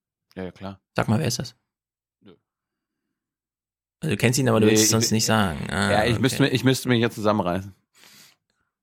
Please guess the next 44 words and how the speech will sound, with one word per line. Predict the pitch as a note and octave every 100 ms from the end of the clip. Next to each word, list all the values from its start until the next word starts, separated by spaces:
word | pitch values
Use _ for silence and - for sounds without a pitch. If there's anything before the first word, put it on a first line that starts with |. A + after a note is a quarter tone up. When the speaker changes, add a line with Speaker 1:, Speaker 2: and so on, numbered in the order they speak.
| _ -
Speaker 2:
Echt? | C#3+ -
Sag | G#2 D#3
mal. | G3+ - _ F3 - _ _ _ _ _ _ _ _ _ _ -
Was | B2+ -
hältst | D#3
du | A2+
denn | A2
von | -
Wolfgang | G2 G2 - G2
Gründinger? | G2 F#2 - - - _ _
Speaker 1:
Das | - D#3 A#2+ A#2
sage | A2+ G2+
ich |
nicht. | G2 A2+
Äh, | B2 A2+ A2
er | B2 A#2+
ist | A#2+
ein | D#3 C3+
Autor, | A#2+ D3+ _ _ - G#2 G2 G2 F#2+ - _ _ _ _ _ _ _ _ -
der | -
Speaker 2:
Ja. | F#2+ G2+
Speaker 1:
auch | - G#2
irgendwie | G#2+ G2+ G#2+
immer | - A2 G#2
irgendwo | A2 G2
eingeladen | G2+ G#2+ G2 G2+ G2
wird | G2+
und | A2
so. | G#2 - -
<clears throat> | - C3+ E2 - _ _ -
Speaker 2:
Genau, | G#2 -
er | F2+
Speaker 1:
Der |
Speaker 2:
wurde | G#2+ G#2+
Speaker 1:
gegen, | G2+
Speaker 2:
eingeladen. | G#2 G2 G2 G2
Speaker 1:
der | A#2
gegen | E3+ G3
die | F3+
Alten | C#3 F3 G3+ - D#3 C#3 B2+
irgendein | C#3 C3
Buch | C3 -
geschrieben | A2+ - -
hat. | -